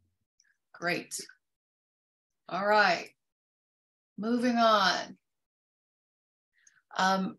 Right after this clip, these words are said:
moving on to number seven, discussion about possible future motion regarding prison lia-,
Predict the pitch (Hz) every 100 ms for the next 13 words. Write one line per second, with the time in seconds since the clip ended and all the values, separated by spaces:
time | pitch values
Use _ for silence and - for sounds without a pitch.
0 | - 233 294 330 302 294 277 254 240 233
1 | 226 - - 226 208 175 - - - _
2 | _ _ _ _ _ _ - 220 - 269
3 | 285 330 311 262 - - 226 240 247 247
4 | 233 226 262 269 302 277 202 190 196 -
5 | 160 156 170 175 _ _ - _ 208 214
6 | 208 208 208 - 269 277 247 202 180 165
7 | 165 156